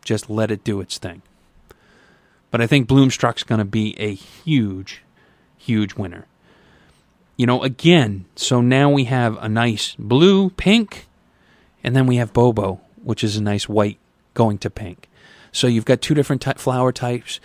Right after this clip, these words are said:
You got both dwarf forms. They're fitting a need. You know, I would say the Bloomstruck's gonna be more for part sun to shade, and then Bobo's gonna be more part sun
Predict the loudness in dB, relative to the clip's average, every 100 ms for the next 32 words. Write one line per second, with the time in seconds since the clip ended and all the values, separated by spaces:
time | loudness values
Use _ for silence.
0 | -20 -14 -4 -4 -4 _ -16 0 2 2
1 | 0 -4 -2 2 2 2 0 2 2 0
2 | -2 -8 -12 _ _ _ _ _ _ _
3 | _ _ _ _ -2 0 0 2 2 4
4 | 4 2 0 -2 -10 _ _ _ _ 0
5 | 2 2 0 0 0 0 0 2 2 -2
6 | -10 -6 -4 2 2 2 0 -4 -4 -4
7 | -2 -2 0 2 4 2 2 2 2 0
8 | -8 _ 0 0 0 -2 -2 -2 -2 0
9 | -2 -6 _ _ _ _ _ _ _ _
10 | _ _ _ -4 0 0 2 2 4 2
11 | 2 0 -2 -2 -2 0 0 0 -4 _
12 | _ -6 -4 -2 -2 -2 -2